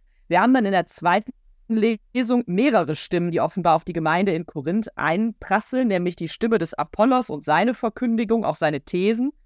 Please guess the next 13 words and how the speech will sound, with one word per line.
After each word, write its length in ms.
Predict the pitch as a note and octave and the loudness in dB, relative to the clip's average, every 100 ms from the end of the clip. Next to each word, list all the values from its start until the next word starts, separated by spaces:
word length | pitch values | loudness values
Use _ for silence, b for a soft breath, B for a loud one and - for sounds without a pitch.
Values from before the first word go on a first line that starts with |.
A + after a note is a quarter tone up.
| _ _ _ | _ _ _
und 240 | G3 F#3+ | -2 0
genauso 460 | - E3 D3+ G3 F#3 | 0 2 4 4 2
die 100 | E3 | -2
Verkündigung 800 | E3 D#3+ - A3 F#3+ E3 D#3+ E3 - _ _ | -2 -4 0 2 2 0 0 -4 -10 _ _
des 160 | - - | -8 -8
Paulus. 560 | - D#3+ D#3 G3 C4 - _ _ _ | -4 0 2 2 -2 -4 _ _ _
Und 160 | - A3 | 0 2
der 100 | G#3 | 2
Paulus 640 | - G3+ A3+ C#4 D#4 - _ _ _ - | 2 0 2 0 -2 -8 _ _ _ -14
braucht 600 | - D3 D#3+ G3 D4 G3+ | -4 2 4 4 0 -4
seine 520 | - F3 F#3+ A3 G3 D3+ | 0 2 4 2 0 2
Wortgewalt, 1080 | D#3+ G#3 D4 - A3+ D#3 D#3 E3 C4+ A3+ - | 2 2 0 -2 -2 2 2 2 0 -2 -6
um 400 | G#3+ A#3 D4 | -2 0 0